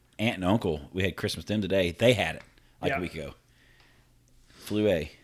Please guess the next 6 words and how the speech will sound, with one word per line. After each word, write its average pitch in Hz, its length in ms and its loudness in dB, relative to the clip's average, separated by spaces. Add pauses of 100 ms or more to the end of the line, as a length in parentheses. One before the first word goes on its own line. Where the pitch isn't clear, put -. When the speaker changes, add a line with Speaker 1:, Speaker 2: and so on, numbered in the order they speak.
(680)
Speaker 2:
Bro, 127 400 -2 (1200)
like, 117 360 -2 (520)
it 180 140 2
hit 180 500 4 (320)
her 160 280 2
side 170 500 2